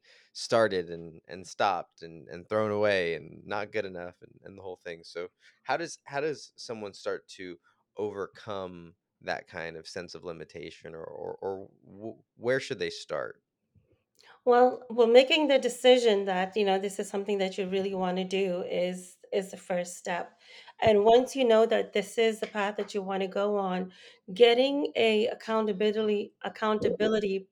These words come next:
Speaker 2: partner, someone like me, like a book writing mentor or a publisher,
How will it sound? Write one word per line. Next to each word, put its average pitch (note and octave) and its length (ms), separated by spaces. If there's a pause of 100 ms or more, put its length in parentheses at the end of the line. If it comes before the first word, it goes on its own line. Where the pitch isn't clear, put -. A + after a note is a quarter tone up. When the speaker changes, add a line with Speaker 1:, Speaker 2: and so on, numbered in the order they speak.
Speaker 2:
partner, G3 640 (120)
someone G#3 580
like F#3+ 260
me, G3+ 240
like F#3 220
a F#3+ 60
book G3 260
writing - 280
mentor F#3 320
or F#3 200
a F#3 60
publisher, G3+ 680